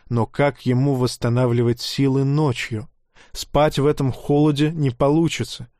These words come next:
Он не настолько закален, чтобы проводить ночь в сугробе. За день при всем желании по этим торосам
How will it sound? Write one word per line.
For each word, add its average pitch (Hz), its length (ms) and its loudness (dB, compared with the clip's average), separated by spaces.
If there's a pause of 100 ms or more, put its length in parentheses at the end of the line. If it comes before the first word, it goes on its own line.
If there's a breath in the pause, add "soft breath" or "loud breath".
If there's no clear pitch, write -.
(260 soft breath)
Он 123 200 2
не 135 80 2
настолько 143 600 0
закален, 127 640 2
чтобы 110 340 -6
проводить 120 580 0
ночь 127 340 0 (140 soft breath)
в - 120 -18
сугробе. 123 640 0 (960)
За 120 220 0
день 160 300 2
при 170 160 2
всем 165 320 2
желании 160 500 2
по 135 140 -2
этим 175 400 2
торосам 160 600 0